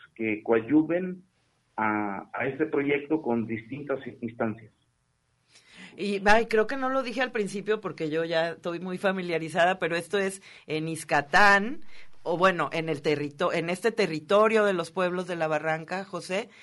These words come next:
Speaker 2: y, y platícanos en qué va a consistir este centro de estudios, o sea, cómo va a funcionar, es comunitario, quiénes van a estudiar el territorio.
Speaker 1: Bueno, eh, lo primero que se aprobó fue una sede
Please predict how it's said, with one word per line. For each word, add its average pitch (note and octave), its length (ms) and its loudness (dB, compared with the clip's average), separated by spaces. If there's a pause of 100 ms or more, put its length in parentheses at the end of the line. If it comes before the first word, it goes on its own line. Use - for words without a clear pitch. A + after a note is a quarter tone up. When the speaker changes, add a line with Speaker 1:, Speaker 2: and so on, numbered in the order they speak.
(380)
Speaker 2:
y, G#3 440 -6
y A3+ 140 -6
platícanos A3+ 600 -2
en A3+ 220 -4
qué C4+ 240 -6
va C4+ 220 4
a C4+ 80 -4
consistir A#3+ 760 -6
este G#3 380 2
centro F#3+ 460 -2
de F3 80 0
estudios, D#3+ 500 -4
o C#3+ 80 -6
sea, D3+ 240 0
cómo G#3+ 240 -4
va A3 120 2
a G#3+ 40 -2
funcionar, E3 720 -4 (240)
es G3 160 0
comunitario, E3+ 1080 2
quiénes C4+ 360 -2
van G#3 160 2
a - 40 -4
estudiar F3 380 -2
el D#3+ 80 -6
territorio. D3+ 1040 0
Speaker 1:
Bueno, C#3+ 120 -12 (800)
eh, C3+ 240 10
lo D3 220 4
primero G3+ 480 2
que D3 340 2
se - 60 0
aprobó C3+ 540 2
fue F#3+ 400 4
una D#3+ 500 2
sede D#3+ 440 0